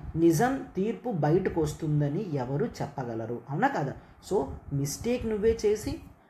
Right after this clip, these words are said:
ఆ పొజిషన్లో నువ్వు చెప్పిన వాళ్ళే ఉంటే నీ మీద ఎప్పటికీ పనిష్మెంట్ పడదు కదా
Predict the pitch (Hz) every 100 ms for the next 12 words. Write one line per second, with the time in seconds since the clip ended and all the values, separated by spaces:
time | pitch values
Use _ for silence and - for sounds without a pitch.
0 | 151 185 - 170 160 254 262 262 240 254
1 | 240 190 240 240 226 233 220 214 214 185
2 | 151 170 185 151 - - - 180 233 202
3 | 170 220 156 147 165 160 190 190 147 147
4 | 147 147 139 110 127 143 135 117